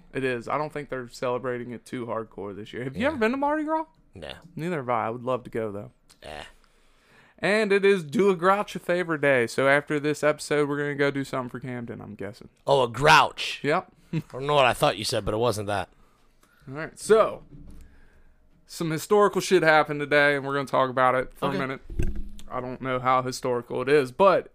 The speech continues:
Speaker 2: <laughs>
Speaker 1: in the year six hundred, Pope Gregory the Great decrees saying, "God bless you," is the correct response to a sneeze.
Speaker 2: Excellent.
Speaker 1: That was a long time ago.
Speaker 2: Yes.
Speaker 1: I still, like, so,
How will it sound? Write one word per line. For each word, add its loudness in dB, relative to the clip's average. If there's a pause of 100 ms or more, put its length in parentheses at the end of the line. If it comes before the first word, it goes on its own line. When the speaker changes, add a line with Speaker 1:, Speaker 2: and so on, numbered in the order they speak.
Speaker 2:
<laughs> -10
Speaker 1:
in 4
the 2
year 0
six -2
hundred, 0 (720)
Pope 6
Gregory 2 (120)
the -6
Great 0
decrees -4
saying, 0
"God 2
bless 4
you," -8 (100)
is -8
the -4
correct -2
response -10
to -6
a -8
sneeze. -10 (1000)
Speaker 2:
Excellent. -2
Speaker 1:
That -10
was -8
a -6
long -2
time -6
ago. -6 (320)
Speaker 2:
Yes. -14
Speaker 1:
I -6
still, 0
like, 0 (140)
so, 0